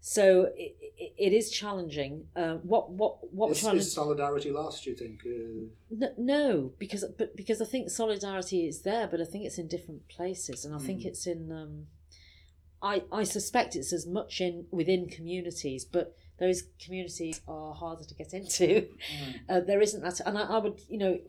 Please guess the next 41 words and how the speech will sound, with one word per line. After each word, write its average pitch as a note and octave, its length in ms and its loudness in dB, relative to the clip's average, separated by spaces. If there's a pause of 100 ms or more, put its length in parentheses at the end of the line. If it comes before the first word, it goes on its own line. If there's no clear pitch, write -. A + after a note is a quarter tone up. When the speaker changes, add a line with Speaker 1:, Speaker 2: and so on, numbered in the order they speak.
(140)
Speaker 1:
wh-, F#3 160 0
however G#3 220 4
you G3+ 140 0
define F3+ 340 -4
community, E3 640 -6 (760)
Speaker 2:
Mm. C3+ 200 -8
Speaker 1:
there E3+ 160 2
are - 20 2
many, E3+ 300 0
many, D#3+ 240 -4
many. D3+ 480 -4
Uh, E3 380 0 (200)
but F#3+ 180 4
they F3 200 8
are. E3 480 6 (120)
Uh, C3+ 100 -8 (120)
th-, F#3+ 140 -6
uh, F#3 180 -2
it G3 140 0
seems G#3 320 -4
to F#3+ 40 -10
me F#3 140 0
like E3+ 220 -4
people F3 320 -4
are - 160 -6
sort - 160 -10
of D#3 80 -12 (120)
closed F3 460 -4
a - 20 -14
bit, - 200 -12 (160)
closed F#3 260 -4
down F3+ 220 -8
a F3 40 -8
bit. A#2 220 -12 (100)
Speaker 2:
Mm. B2 260 -12 (160)
Speaker 1:
Doesn't A3+ 200 -2
mean G#3+ 160 0
they're F#3+ 140 0
not F#3 260 -4
expressing D#3+ 420 -8
solidarity D#3 800 -6